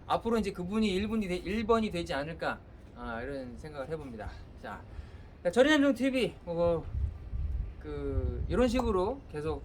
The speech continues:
제가 스스로 체득하고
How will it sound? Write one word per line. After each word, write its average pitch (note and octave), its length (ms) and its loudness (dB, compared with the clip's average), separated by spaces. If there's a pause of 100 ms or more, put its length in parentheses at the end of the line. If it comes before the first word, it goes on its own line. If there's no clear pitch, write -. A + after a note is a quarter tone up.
제가 C3+ 400 -2 (760)
스스로 A#3 560 0 (140)
체득하고 G#3+ 680 -4